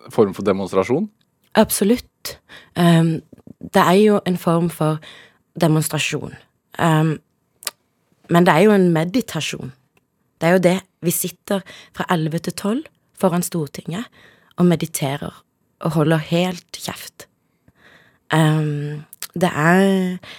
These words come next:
Speaker 2: virkelig, eh, jeg tror det er det mektigste jeg har vært med på.
Speaker 1: Hvordan,
Speaker 2: Ehm,
Speaker 1: hvordan da?
Speaker 2: nei, fordi, eh, vi møtes jo i en, eh,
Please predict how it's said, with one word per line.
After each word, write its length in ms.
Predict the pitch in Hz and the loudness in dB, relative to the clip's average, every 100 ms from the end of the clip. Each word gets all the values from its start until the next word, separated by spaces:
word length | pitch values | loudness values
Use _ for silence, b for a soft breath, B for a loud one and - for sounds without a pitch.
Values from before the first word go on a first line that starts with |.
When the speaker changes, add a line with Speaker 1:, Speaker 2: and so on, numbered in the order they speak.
| B B | B B
Speaker 2:
virkelig, 540 | - - - 190 180 175 - | -2 -2 -2 2 2 0 -4
eh, 360 | 160 156 156 165 B _ _ _ _ - | -8 -6 -8 -10 B _ _ _ _ -12
jeg 40 | |
tror 100 | - | -2
det 80 | 196 | 2
er 100 | 190 | 4
det 60 | 196 | 4
mektigste 580 | 156 - - - - 147 | 2 -6 -14 -10 -8 -8
jeg 120 | 143 | -4
har 140 | 156 156 | -2 -4
vært 100 | 156 | -4
med 220 | 151 156 | -6 -6
på. 140 | 143 131 _ _ _ _ _ _ | -10 -10 _ _ _ _ _ _
Speaker 1:
Hvordan, 220 | 180 160 | 0 2
Speaker 2:
Ehm, 240 | 165 160 156 | 2 -4 -6
Speaker 1:
hvordan 220 | 104 107 | -4 -4
da? 120 | 101 117 - B B B B | -8 -12 -14 B B B B
Speaker 2:
nei, 360 | 226 247 254 277 | 2 2 2 -2
fordi, 500 | - 226 208 202 - - | -2 0 2 2 0 -4
eh, 320 | 196 190 185 | -2 0 2
vi 120 | 180 | 4
møtes 580 | 202 185 151 - 180 - | 4 2 -2 -6 -8 -4
jo 80 | 277 | -2
i 340 | - - 170 - - | -2 -2 -4 -4 -6
en, 460 | 151 147 147 143 | -6 -4 -6 -8
eh, 440 | 151 151 147 - | -10 -10 -12 -14